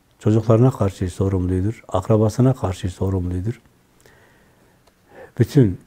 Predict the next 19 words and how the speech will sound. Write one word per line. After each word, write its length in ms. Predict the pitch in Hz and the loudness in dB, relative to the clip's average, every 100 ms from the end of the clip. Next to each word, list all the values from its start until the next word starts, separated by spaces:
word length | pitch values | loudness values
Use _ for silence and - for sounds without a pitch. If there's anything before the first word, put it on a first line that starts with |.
| - | 0
insanlara, 640 | 110 110 113 110 113 110 - | 0 4 2 4 2 0 -2
ümmete 360 | 110 107 107 147 | 2 2 4 0
karşı 460 | 139 98 - - - _ _ _ _ _ _ | 0 -4 -4 -10 -12 _ _ _ _ _ _
sorumludur. 680 | 104 104 92 92 95 110 - _ | 0 2 2 0 -2 -4 -8 _
Bütün 440 | 110 - 123 120 135 - - - | -4 2 2 2 -2 -14 -20 2
mahlukata, 800 | 113 98 113 - 107 - 107 127 - _ _ 110 | 4 4 2 2 0 0 -4 -4 -12 _ _ 0
varlığa 440 | 110 104 110 135 | 2 4 4 2
karşı 340 | - 95 - | 0 -6 -6
sorumludur. 680 | 87 95 98 95 95 98 123 - _ _ - - - - - | -6 -2 0 0 0 -2 -4 -12 _ _ -20 -20 -20 -20 -2
Bütün 340 | 117 175 135 101 | 6 8 8 6
bu 80 | |
sorumluluk-, 680 | 98 104 101 101 101 - - | 0 0 0 0 -2 -6 -18
sorumluluklar 800 | - 107 104 98 101 - 113 123 - _ _ _ | -2 2 2 0 -4 0 0 0 -8 _ _ _
hepsi 400 | 135 143 - 98 | 2 2 0 2
de 220 | 117 143 - _ _ _ | 2 0 -8 _ _ _
kendisine 560 | - 107 110 - 131 - | 2 2 2 4 4 4
karşı 400 | - 98 - 98 | 2 -4 -4 -2
olan 340 | 98 135 131 | 2 2 0
sorumluluğudur. 880 | - 101 104 101 101 101 92 - - | -2 -2 0 0 0 0 -4 -6 -20